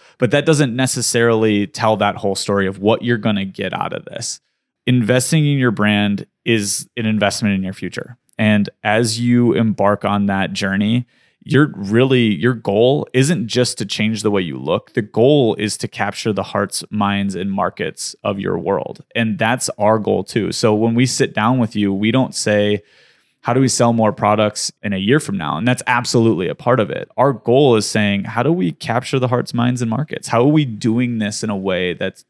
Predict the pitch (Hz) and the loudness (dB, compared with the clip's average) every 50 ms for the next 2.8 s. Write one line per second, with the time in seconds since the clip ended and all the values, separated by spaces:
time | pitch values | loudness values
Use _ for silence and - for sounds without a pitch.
0 | _ _ - 113 107 - _ _ - - - 107 110 117 110 113 117 110 101 101 | _ _ -4 -2 -2 -4 _ _ -10 -4 0 0 2 2 2 0 -2 -2 -4 -4
1 | 107 101 104 98 101 101 104 151 - 101 95 90 82 73 73 73 - - _ - | -2 0 2 2 2 0 -2 -6 -10 -8 -6 -6 -6 -6 -8 -10 -14 -18 _ -20
2 | - - _ _ - - 95 92 90 85 - 67 64 - - - | -20 -20 _ _ -6 -4 -4 -4 -4 -4 -6 -8 -8 -8 -12 -16